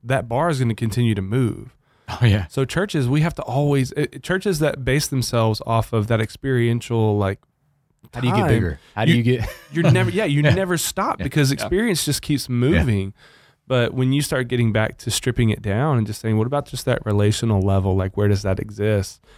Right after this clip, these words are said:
Speaker 1: And that's what we try to tell people. Like, I tell people all the time, I'm like, "Y-, y-, you may come to, like, our church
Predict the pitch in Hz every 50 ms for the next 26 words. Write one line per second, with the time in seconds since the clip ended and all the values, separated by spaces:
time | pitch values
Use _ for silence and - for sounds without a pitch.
0 | - - _ _ _ _ _ - 123 165 214 - - 165 147 - 139 123 117 110
1 | - 123 110 104 120 117 113 110 110 107 104 - 113 110 107 - - _ _ _
2 | _ _ _ _ _ _ _ _ _ _ _ _ _ - - - 127 139 - 151
3 | 123 127 110 113 104 101 101 - - 139 156 131 120 113 107 104 - - 110 -
4 | - - - - - - 135 - - 147 143 135 151 170 175 180 175 165 151 -
5 | 160 147 143 123 117 110 - - 104 113 120 - 160 170 185 185 - -